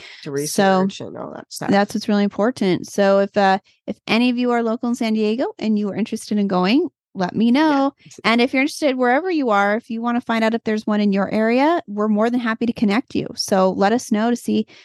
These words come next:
Speaker 2: how we can do this, and you guys can start planning for next year. So maybe you can save up.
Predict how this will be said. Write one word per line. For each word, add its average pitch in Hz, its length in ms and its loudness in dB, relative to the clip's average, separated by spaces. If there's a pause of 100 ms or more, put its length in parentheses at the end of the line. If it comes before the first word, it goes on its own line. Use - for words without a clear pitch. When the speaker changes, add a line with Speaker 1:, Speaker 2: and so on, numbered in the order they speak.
(200)
Speaker 2:
how 196 440 2
we 196 100 2
can 196 160 0
do 196 80 2
this, 240 240 2
and 226 80 4
you 214 80 2
guys 226 180 0
can 220 80 -4
start 208 220 -6
planning 220 300 2
for 214 160 -2
next 208 320 -2
year. 233 240 2
So 196 260 -2
maybe 196 200 0
you 214 60 -4
can 214 80 0
save 214 240 -2
up. 220 160 -4